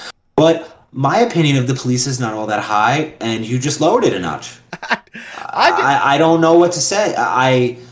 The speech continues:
Speaker 1: it's very rare that I'm speechless. As a New Yorker, we're not allowed to be. Like, it's, it's in our D N A. It doesn't work. I don't,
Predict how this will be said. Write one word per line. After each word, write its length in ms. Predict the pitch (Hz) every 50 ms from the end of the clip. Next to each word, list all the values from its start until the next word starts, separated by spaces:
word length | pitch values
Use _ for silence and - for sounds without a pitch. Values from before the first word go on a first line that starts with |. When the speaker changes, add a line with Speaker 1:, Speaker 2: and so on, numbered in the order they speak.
| - -
Speaker 1:
it's 140 | - 139 127
very 380 | 127 160 202 254 247 208 165
rare 340 | 139 120 127 135 143 139 127 110
that 140 | 107 101
I'm 140 | 95 95 92
speechless. 500 | 90 - - 110 104 - - 80 73 -
As 160 | 95 98 92
a 60 | 113 107
New 80 | 107
Yorker, 340 | 110 110 120 123 - 123 110
we're 80 | 101 101
not 160 | 104 98 95
allowed 280 | 92 95 101 117 123 -
to 80 | -
be. 200 | - 73 69 67
Like, 200 | 69 78 80 -
it's, 200 | - - - - -
it's 200 | 85 85 - -
in 160 | 101 101 98
our 140 | 92 90 87
D 160 | 98 95 92
N 100 | 87 87
A. 180 | 90 92 92 95
It 60 | 92
doesn't 300 | 95 90 87 - 82 80
work. 340 | 87 98 113 131 - - - - _ _ _ _ _ _ - - - -
I 140 | 110 117 117
don't, 340 | 123 131 131 127 127 -